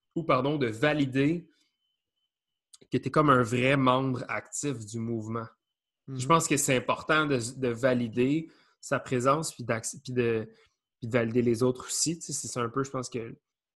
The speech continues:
Speaker 1: dans le communautaire, je pense que c'est important, tu sais, de, de montrer un peu à tous à quel genre de place, quel genre d'implication ils peuvent avoir. Mais pour moi, real B-boy ou pas, je reviens à mon premier moment que je mentionnais pour, euh, mettre un peu la,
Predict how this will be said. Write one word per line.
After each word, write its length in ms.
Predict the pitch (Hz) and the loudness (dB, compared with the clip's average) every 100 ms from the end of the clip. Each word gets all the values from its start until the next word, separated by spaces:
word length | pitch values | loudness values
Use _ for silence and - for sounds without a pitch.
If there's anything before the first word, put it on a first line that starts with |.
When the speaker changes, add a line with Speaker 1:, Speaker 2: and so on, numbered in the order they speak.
| _ | _
Speaker 1:
dans 160 | 120 | -4
le 80 | 113 | -2
communautaire, 640 | 113 120 120 117 117 127 | 0 0 0 -2 -2 -2
je 60 | 131 | -4
pense 160 | 135 - | -10 -12
que 80 | 120 | -14
c'est 160 | - | -10
important, 420 | 120 113 - 135 165 | -10 -10 -8 -8 -8
tu 40 | 156 | -12
sais, 140 | 165 | -8
de, 180 | 143 117 | -6 -6
de 140 | 113 | -8
montrer 420 | 113 123 117 - 131 | -10 -4 -4 -2 -4
un 80 | |
peu 220 | 120 151 147 | -2 -4 -4
à 100 | 120 | -8
tous 380 | - 147 143 135 | -6 -4 -4 -10
à 80 | 117 _ _ _ _ _ _ | -16 _ _ _ _ _ _
quel 80 | 123 | -2
genre 120 | 135 | 0
de 80 | 123 | 0
place, 260 | 143 143 - | 0 0 -2
quel 80 | |
genre 100 | 131 123 | -4 -4
d'implication 420 | 117 131 113 147 | -4 -6 -6 -6
ils 40 | |
peuvent 180 | 139 123 | -4 -4
avoir. 280 | 113 131 139 _ _ _ - | -2 -6 -6 _ _ _ -14
Mais 60 | |
pour 240 | 117 127 123 | -6 -4 -2
moi, 500 | 131 139 151 175 185 _ _ _ _ _ _ - | 2 2 2 0 -6 _ _ _ _ _ _ -8
real 340 | 120 143 151 | -2 2 2
B-boy 400 | 135 131 135 147 | 2 2 2 2
ou 80 | 135 | -2
pas, 300 | - 147 151 | 0 2 2
je 100 | 120 | 0
reviens 360 | 120 131 143 | 0 0 0
à 40 | 120 | -2
mon 160 | 113 | -4
premier 340 | 110 - 113 123 | -8 -8 -4 -2
moment 440 | 120 110 117 123 | -2 -2 -2 -2
que 120 | 127 | -4
je 80 | 117 | -6
mentionnais 460 | 113 110 120 110 127 | -4 -4 -4 -2 -4
pour, 280 | 123 123 113 | -4 -8 -6
euh, 180 | 113 110 _ _ _ _ | -6 -8 _ _ _ _
mettre 240 | 120 120 120 | -6 -2 -4
un 80 | |
peu 180 | 113 131 | 0 0
la, 380 | 127 113 110 - | 2 0 -4 -8